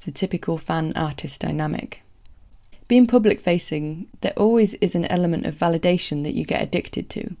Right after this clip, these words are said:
"I think anyone who says they don't care about that is a fucking liar," Charlie says. But with this, it was more. I respect these people so much. I wouldn't be the artist that I am without them. They saved me, you know? When I was lost,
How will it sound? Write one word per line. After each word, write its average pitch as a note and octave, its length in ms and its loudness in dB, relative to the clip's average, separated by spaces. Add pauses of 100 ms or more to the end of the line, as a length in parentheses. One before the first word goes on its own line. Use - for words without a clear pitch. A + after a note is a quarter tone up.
(520)
"I F#3+ 60 -2
think C4 220 6
anyone A3+ 340 6
who F#3+ 100 4
says F#3 260 0
they F3 120 -2
don't E3+ 220 -2
care E3+ 240 0
about - 220 -4
that D3 200 -2
is C#3+ 120 -6
a D3 80 -6
fucking - 320 -6
liar," - 340 -2 (380)
Charlie D3+ 240 -4
says. - 400 -12 (840)
But G#3+ 140 6
with A3 140 6
this, A#3+ 380 4 (120)
it G3+ 120 8
was G3 140 4
more. G3+ 400 4 (320)
I F#3+ 60 4
respect G3 400 2
these F#3 160 2
people E3+ 340 -2
so F3+ 280 2
much. - 520 -4 (480)
I F#3+ 60 2
wouldn't G#3 240 6
be G3+ 80 10
the F#3+ 160 8
artist F#3 380 2
that - 100 2
I F3 40 2
am F3 220 2
without D#3+ 360 -2
them. - 260 -4 (840)
They F#3 120 2
saved G#3 380 6
me, E3 260 -2
you E3+ 80 -2
know? E3+ 240 4 (480)
When F#3+ 140 4
I F#3+ 60 8
was F3 140 4
lost, - 540 2